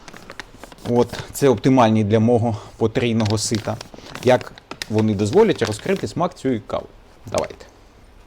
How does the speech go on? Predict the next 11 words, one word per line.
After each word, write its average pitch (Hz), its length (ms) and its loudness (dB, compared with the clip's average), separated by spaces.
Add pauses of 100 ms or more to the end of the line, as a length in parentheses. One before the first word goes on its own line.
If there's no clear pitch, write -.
Тож, 120 180 -2
вперед - 600 -4
ставимо 98 600 -4 (720)
наш 107 220 -10
шейкер 104 580 -4
на 107 140 0
вагу, 135 320 0 (960)
таруємо 101 500 0
ваги 139 320 4 (1700)
і 220 240 0
мелемо 113 960 0